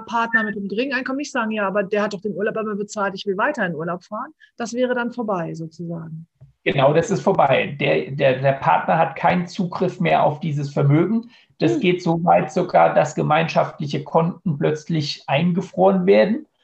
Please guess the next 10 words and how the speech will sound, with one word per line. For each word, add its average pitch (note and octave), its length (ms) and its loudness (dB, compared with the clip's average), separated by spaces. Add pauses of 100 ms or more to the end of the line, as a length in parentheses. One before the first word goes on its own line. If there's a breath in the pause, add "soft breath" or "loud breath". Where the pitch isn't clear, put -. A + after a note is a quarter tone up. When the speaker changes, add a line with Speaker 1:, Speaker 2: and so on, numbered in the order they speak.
(160)
Speaker 2:
Man D#3+ 200 4
nachweisen E3 640 2
muss, E3 260 0
wem D#3+ 200 0
gehört D#3+ 360 2
welches - 440 -2 (160)
Geld F#3 380 -2
auf G3 200 2
diesem F#3+ 320 -2
Konto. F#3 640 2